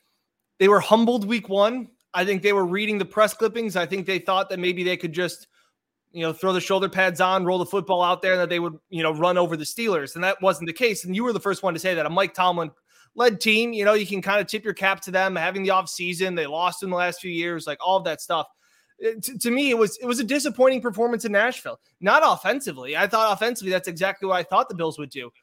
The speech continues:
would sustain drives, all of those things. Defensively, it was, it was maybe some of those demons or some of those scars that we thought had healed from defenses, you know, the previous years. Maybe they're not fully healed all the way,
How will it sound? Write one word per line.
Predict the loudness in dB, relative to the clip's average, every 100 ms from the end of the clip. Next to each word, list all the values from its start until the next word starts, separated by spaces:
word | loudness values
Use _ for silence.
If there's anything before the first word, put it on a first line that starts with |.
| _ _ _
would | -2 0 0 -6
sustain | -10 -4 -2 0 -2
drives, | -2 0 2 2 0
all | -4 0 2
of | 2
those | -2 -2
things. | -4 -4
Defensively, | -2 0 4 2 2 -4 -4
it |
was, | -4 -6 -10 -10
it | -8 -2
was | 0 0 -2 -10 _ _ _ _ _ _
maybe | -2 0 2
some | 2 4
of |
those | 2 2
demons | -2 0 2 2 0
or | -2
some | -2
of | 0
those | 0 -2 -6
scars | -4 0 2 0 0 -2
that | -4
we | -4
thought | -2 0
had | 0 -2
healed | -2 0 2 0
from | -4 -4
defenses, | -4 -2 0 0 -4 -12 -14 -10
you | 0
know, | 2 4
the | 2 0 -4 _ _
previous | -8 -4 -2 -2 -2
years. | -4 -4
Maybe | -2 -2 2
they're | 2
not | 4 4 2 -4 -6 2
fully | 4 4 0
healed | -4 -2 0
all | 0 0
the | -4
way, | -8 -10